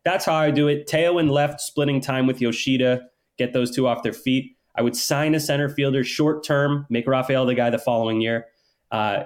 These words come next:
assuming he keeps progressing, and then split right field between Abreu and O'Neal. If Abreu completely pops off, give him the job, uh, put O'Neal as more of a bench guy. But, uh, that's how I would do it right now. And it's not,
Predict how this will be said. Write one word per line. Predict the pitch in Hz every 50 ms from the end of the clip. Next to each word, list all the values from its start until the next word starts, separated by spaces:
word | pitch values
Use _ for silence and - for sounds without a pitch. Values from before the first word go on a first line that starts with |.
| - -
assuming | - - 123 - - 120 117 117 110
he | 117 110
keeps | - 120 117 117 -
progressing, | - - 110 113 120 120 117 120 127 117 110 113 110 _ _ -
and | - 117 117
then | 117 117
split | - - - - 127 127 127 127 - - -
right | 117 120 117 120 117 -
field | - - 123 120 117 113 -
between | 117 110 - - 117 110 107
Abreu | 110 107 - 110 113 113 113 113 113 110 -
and | 107 107
O'Neal. | 104 101 101 104 113 120 120 120 123 123 123 - - _
If | - 139 139 -
Abreu | 143 127 117 120 117 117 120 127 127 135 139 135 143 -
completely | - 127 113 117 - - 143 135 131 123 - 135 131
pops | 123 - - 127 113 113 - -
off, | 123 117 120 123 127 - -
give | - 120 107 107
him | 123 117 113
the | 107 107
job, | - 107 110 110 117 120 117 - - _ _ _ _ _ _ _ -
uh, | - 104 104 104 101
put | - - 123 - -
O'Neal | 120 113 110 110 113 113 110 110
as | 104 107
more | 110 110 107
of | 101
a | 107 -
bench | - 117 120 120 - -
guy. | 147 139 147 147
But, | 143 - 131 117 107 - - _ _ _ _ _ _ - - - -
uh, | 101 101 98 98
that's | - 139 156 165 -
how | 170 151
I | 147 143
would | 131 123 117
do | 110 107 107
it | 95 98
right | 107 101 98 90
now. | 101 101 98 101
And | 104 107
it's | 107 107 -
not, | - 139 135 135 - -